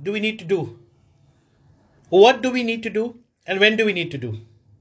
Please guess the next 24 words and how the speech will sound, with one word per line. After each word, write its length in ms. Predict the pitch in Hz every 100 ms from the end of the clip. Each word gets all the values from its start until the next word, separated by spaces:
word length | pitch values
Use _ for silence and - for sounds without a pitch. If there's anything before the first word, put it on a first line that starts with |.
| _ _ _ _ _ - -
So 300 | - 247 190
if 160 | 233 233
we 160 | 302
do 220 | 285 285 285
things 440 | 240 269 - - _ _ _ _
in 60 | 180
the 80 |
nick 180 | 202 233
of 160 | 247 240
time 340 | 190 170 143 - _ _ _ _ _ _ _
or 140 | 202
in 60 | 254
the 80 | 233
relevant 360 | 208 233 254
period 200 | 226 220
of 140 | 214 -
time, 340 | 160 147 117 - _ _ _ _ _ _ _
with 120 | 196
the 80 | 220
relevant 360 | 208 226 247 -
effort, 460 | 175 - 185 - - _ _ _ _ _ _ _
and 140 | 175
of 120 | 220 220
course, 340 | 240 240 -